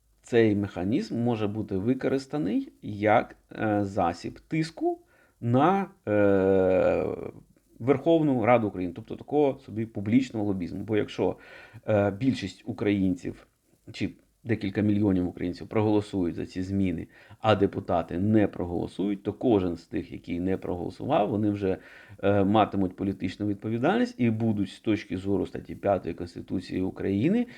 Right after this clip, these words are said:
якщо вони не проголосують за волю народу, не підтвердять її, вони вже будуть самі по собі нелегітимні.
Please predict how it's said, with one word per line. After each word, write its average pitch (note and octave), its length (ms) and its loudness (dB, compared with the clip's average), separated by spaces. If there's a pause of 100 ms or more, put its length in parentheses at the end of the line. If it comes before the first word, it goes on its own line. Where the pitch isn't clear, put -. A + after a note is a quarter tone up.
(140)
якщо G2+ 200 -4
вони G2 220 4
не B2+ 220 4
проголосують F#2 580 -2
за F2+ 100 -2
волю F#2+ 220 0
народу, D#3+ 340 0
не A2 180 4
підтвердять F#2 600 -4
її, - 100 -6
вони A2 240 0
вже B2+ 140 0
будуть G#2 240 -2
самі G2+ 280 0
по F2 140 -10
собі B2 440 -4 (520)
нелегітимні. G2 960 2